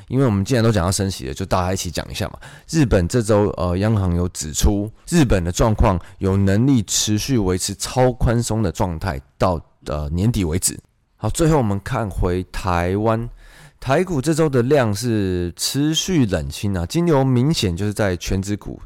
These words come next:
台积电、金融族群是最明显的。那其他的部分我们可以看到就是延续性非常的差。这礼拜最主要两场的重头戏就是台积电跟大立光法说嘛，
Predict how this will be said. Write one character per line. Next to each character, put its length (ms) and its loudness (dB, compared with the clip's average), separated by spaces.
台 140 -2
积 120 -4
电、 220 0
金 160 0
融 120 2
族 160 -2
群 160 0
是 80 -2
最 140 0
明 140 0
显 160 -6
的。 100 -14
那 100 -2
其 220 -2
他 140 2
的 80 4
部 160 -2
分 180 0
我 60 -2
们 100 -2
可 100 -6
以 60 -2
看 180 -2
到 140 2
就 100 -2
是 360 -2
延 260 2
续 160 2
性 220 2
非 100 2
常 140 -2
的 100 -6
差。 320 -8
这 140 4
礼 100 4
拜 140 4
最 100 2
主 120 0
要 100 6
两 160 2
场 300 -4
的 240 -4
重 240 -4
头 120 -2
戏 160 -6
就 120 -4
是 160 -4
台 180 -2
积 140 -4
电 120 0
跟 140 -2
大 140 0
立 40 -2
光 160 -4
法 180 -10
说 120 -10
嘛， 160 -12